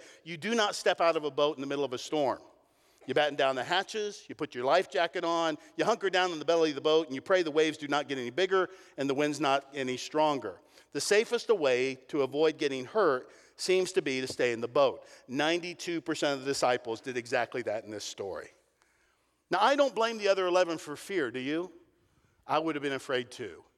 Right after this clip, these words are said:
And if I honestly try to put myself in this story, I'm probably more like the eleven than I am Peter. I would be the one who failed privately. But it's not fear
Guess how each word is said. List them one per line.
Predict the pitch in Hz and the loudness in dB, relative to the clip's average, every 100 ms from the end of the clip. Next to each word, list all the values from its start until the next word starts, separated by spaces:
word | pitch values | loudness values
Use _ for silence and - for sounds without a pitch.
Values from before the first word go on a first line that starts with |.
| _ _ _ _ _ - | _ _ _ _ _ -4
And | |
if | 165 | 0
I | 196 185 - | 0 0 -2
honestly | 240 254 247 - 226 | 2 2 2 -4 -2
try | 214 190 | 0 0
to | |
put | 185 214 | 0 -2
myself | 180 170 175 170 | 0 0 0 0
in | 160 | -4
this | 156 | -6
story, | - 196 185 185 185 | -4 0 2 4 2
I'm | 156 | 0
probably | 151 170 170 | 0 -2 0
more | 160 156 156 | -2 0 2
like | 151 147 | 2 0
the | 143 | -4
eleven | 135 147 151 156 | 0 0 0 -4
than | 135 | -4
I | 127 127 | -2 -4
am | 120 | -6
Peter. | 113 101 90 78 - _ _ _ _ _ _ | -10 -16 -14 -16 -16 _ _ _ _ _ _
I | 139 156 | 0 0
would | 160 | -2
be | 160 | -6
the | 156 | -6
one | 131 131 | -4 -4
who | 135 | -4
failed | 123 131 120 - | -4 -2 -2 -2
privately. | 123 117 98 87 69 - _ _ _ _ _ _ _ _ _ _ _ _ _ | 0 0 -2 -12 -16 -18 _ _ _ _ _ _ _ _ _ _ _ _ _
But | 170 | 0
it's | 175 170 185 | 0 -2 -2
not | 190 214 - - | 0 0 -4 -16
fear | - - 190 160 101 | -20 -14 -8 -6 -6